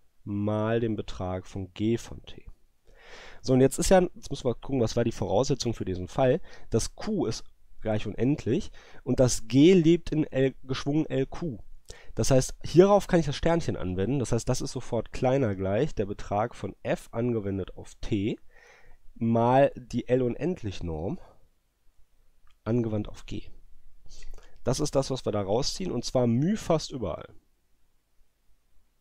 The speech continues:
Also μ fast überall ist jetzt quasi eine andere, ähm,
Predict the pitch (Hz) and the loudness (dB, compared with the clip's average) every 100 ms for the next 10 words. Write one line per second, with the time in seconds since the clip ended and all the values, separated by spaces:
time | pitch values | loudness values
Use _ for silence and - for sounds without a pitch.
0 | - - 87 90 113 - 101 110 110 98 | -20 -12 -8 -4 -4 -4 -6 -6 -4 -4
1 | 95 95 - 95 90 85 - 98 101 85 | -4 -10 -10 -8 -6 -8 -4 -2 -2 -4
2 | 85 - - - - - - - - - | -8 -10 -14 -16 -16 -18 -18 -18 -4 2
3 | 92 82 78 | 4 2 -2